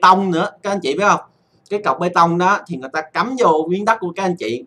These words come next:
người ta tính thêm, ờ, một trăm hai đến một cọc nữa.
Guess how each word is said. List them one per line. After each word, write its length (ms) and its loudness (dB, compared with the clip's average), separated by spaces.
người 100 -14
ta 180 -6
tính 160 -6
thêm, 280 -6
ờ, 160 -8
một 200 -8
trăm 200 -6
hai 520 -2
đến 160 -14
một 180 -8
cọc 320 -2
nữa. 260 -4